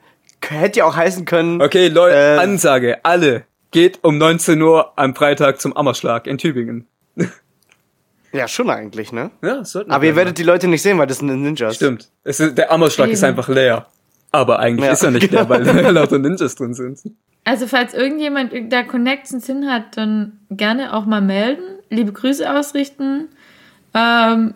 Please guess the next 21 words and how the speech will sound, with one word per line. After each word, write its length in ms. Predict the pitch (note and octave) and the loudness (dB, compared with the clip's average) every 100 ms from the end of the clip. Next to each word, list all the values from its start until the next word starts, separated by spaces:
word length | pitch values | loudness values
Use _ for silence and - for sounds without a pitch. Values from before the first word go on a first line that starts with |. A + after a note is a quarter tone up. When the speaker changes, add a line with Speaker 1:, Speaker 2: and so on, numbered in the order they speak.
| - | -10
Speaker 2:
Shoutouts. 640 | - C#3 B2+ C#3 D3 - - | -8 -2 -2 -2 -4 -10 -16
Hm. 160 | C3+ B2 _ - | -16 -16 _ -8
Speaker 3:
Shoutouts, 760 | - A#3+ C4 D#4+ D#4 D#4+ - | -2 2 4 4 4 2 -2
also 400 | - A#3+ B3+ B3 - _ | -2 2 4 4 0 _
die 320 | G#3 A3+ A3+ | -4 -2 0
Geschichte 420 | G3 A#3+ D4+ E4 C4 | 0 2 2 2 0
ist 100 | G#3 | 2
sehr 240 | B3+ D4 | 2 2
unterhaltsam, 840 | B3 B3+ A#3+ A#3 A#3 B3 G#3+ G#3 | 2 2 2 2 0 0 0 0
aber 380 | G3+ G#3 A3 G#3 G#3 | 0 0 0 0 -2
Speaker 1:
Ey, 140 | - F3 | -2 0
vielleicht 340 | - A3 - | 2 0 2
hört 160 | A3 A#3+ | 0 2
ja 120 | G#3+ | 4
sogar, 540 | A3 G#3 G#3 G3+ - | 4 4 6 4 2
ähm, 500 | F#3 F#3 F#3 F#3 - _ | 2 4 2 -2 -6 _
einer 400 | - E3+ F#3+ F#3+ | -2 2 2 2
aus 160 | E3 - | 0 0
der, 400 | F#3 E3 E3 D#3+ - | 2 4 4 0 -6
aus 160 | D3+ D3+ | -6 -2
der, 320 | D#3 D3 C#3+ | 0 0 -2